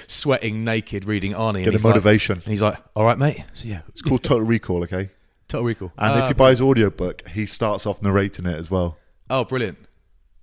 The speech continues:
Speaker 2: In his voice.
Speaker 1: Yeah, ah, cool.
Speaker 2: 'Cause he's the
Speaker 1: Cool.
Speaker 2: narrator.
Speaker 1: Uh,
Speaker 2: Um,
Speaker 1: we sh-, we should stop now.
Speaker 2: Yeah, it's a
Speaker 1: It's
Speaker 2: really
Speaker 1: really
Speaker 2: long
Speaker 1: long.
Speaker 2: pod.
Speaker 1: Sorry, guys, but Mudos was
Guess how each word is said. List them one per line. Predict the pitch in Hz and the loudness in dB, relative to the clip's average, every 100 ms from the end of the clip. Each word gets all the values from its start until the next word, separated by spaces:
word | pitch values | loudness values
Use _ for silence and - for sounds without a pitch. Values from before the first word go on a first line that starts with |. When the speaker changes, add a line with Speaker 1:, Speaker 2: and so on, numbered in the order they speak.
| _ - | _ -6
Speaker 2:
In | 92 | -4
his | 87 | -4
voice. | 80 87 85 - - _ _ _ _ _ _ _ | -4 -4 -4 -10 -16 _ _ _ _ _ _ _
Speaker 1:
Yeah, | - 113 82 - | -14 -12 -12 -10
ah, | 156 | -10
cool. | |
Speaker 2:
'Cause | - - | -10 -8
he's | 90 80 | -6 -4
the | |
Speaker 1:
Cool. | 85 | -2
Speaker 2:
narrator. | 92 98 80 78 - - _ | -2 -2 -6 -12 -16 -20 _
Speaker 1:
Uh, | - 95 | -2 0
Speaker 2:
Um, | 98 | 0
Speaker 1:
we | 139 | -2
sh-, | - - | -6 -8
we | 135 | -10
should | 113 | -10
stop | - 117 | -14 -14
now. | 98 101 - - - | -14 -14 -14 -16 2
Speaker 2:
Yeah, | 123 104 | 6 6
it's | 101 | 4
a | |
Speaker 1:
It's | 131 | 8
Speaker 2:
really | 151 135 | 10 12
Speaker 1:
really | |
Speaker 2:
long | 120 | 10
Speaker 1:
long. | 123 | 8
Speaker 2:
pod. | - 110 101 | 6 6 6
Speaker 1:
Sorry, | 127 | 2
guys, | 107 110 | -4 -6
but | 101 | -6
Mudos | 139 131 117 - | -4 -2 -4 -8
was | 104 | -12